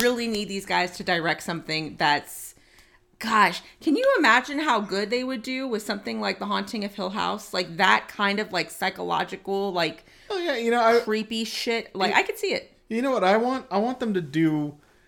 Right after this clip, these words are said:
Speaker 2: a
Speaker 1: But ano-
Speaker 2: really creepy
Speaker 1: oh,
Speaker 2: version.
Speaker 1: H P Lovecraft one.
Speaker 2: Well, they did. I mean, that's kinda what this was supposed
Speaker 1: I
Speaker 2: to be.
Speaker 1: know, but, like, oh, but what if they did, um,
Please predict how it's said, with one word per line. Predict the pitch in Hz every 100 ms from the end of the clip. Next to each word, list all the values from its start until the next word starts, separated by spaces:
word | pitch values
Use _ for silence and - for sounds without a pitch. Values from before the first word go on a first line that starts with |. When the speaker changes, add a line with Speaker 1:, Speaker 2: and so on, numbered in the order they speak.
| _ _ -
Speaker 2:
a | 135 139 139 135 131
Speaker 1:
But | - 220
ano- | 165
Speaker 2:
really | 165 151
creepy | 139 - 160 151 151
Speaker 1:
oh, | 143 117
Speaker 2:
version. | 135 135 135 135
Speaker 1:
H | 120
P | 226
Lovecraft | 190 190 - - - - - -
one. | 127 214 226 -
Speaker 2:
Well, | 240
they | 247
did. | 254 269 -
I | 208
mean, | 208 196
that's | 196
kinda | - 208 151
what | 117
this | 110 -
was | 92
supposed | - 101 -
Speaker 1:
I | -
Speaker 2:
to |
be. | 254
Speaker 1:
know, | 277 339 392 415
but, | 269 220
like, | 214 214 196 - -
oh, | 269
but | 226 240
what | 254 262
if | 320
they | 320 302
did, | 214 240 240
um, | - 190 175 170 170